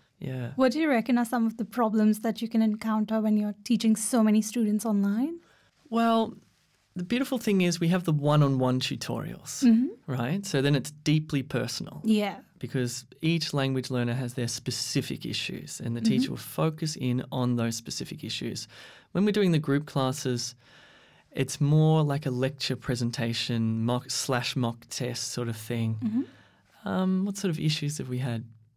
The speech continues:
Speaker 1: Somebody's power went out the other day, <laughs> for example, one of the
Speaker 2: Oh. <laughs>
Speaker 1: teachers. So that was problematic. So some, a-, another teacher had to take his class. But, um, you know, that's pretty rare. I think the technology's mature enough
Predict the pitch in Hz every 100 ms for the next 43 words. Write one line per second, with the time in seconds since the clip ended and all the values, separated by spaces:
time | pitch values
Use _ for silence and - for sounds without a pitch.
0 | - - 180 175 151 - 143 131 131 120
1 | 117 113 - 117 117 123 123 123 - -
2 | - 147 - - 247 233 226 - 294 -
3 | 359 247 330 330 - - - _ - -
4 | 143 - - - - _ 135 123 - 120
5 | 120 117 117 113 - 117 110 110 - 131
6 | 123 123 131 127 131 131 123 123 113 131
7 | - 113 123 113 - 120 - 131 117 110
8 | - - _ _ _ _ - 160 156 151
9 | 147 - - - 175 156 185 - 202 160
10 | 139 147 123 117 139 147 143 147 156 151
11 | 151 156 151 135 123 - 127 127 127 -
12 | 143 143 131 120 113 147 - -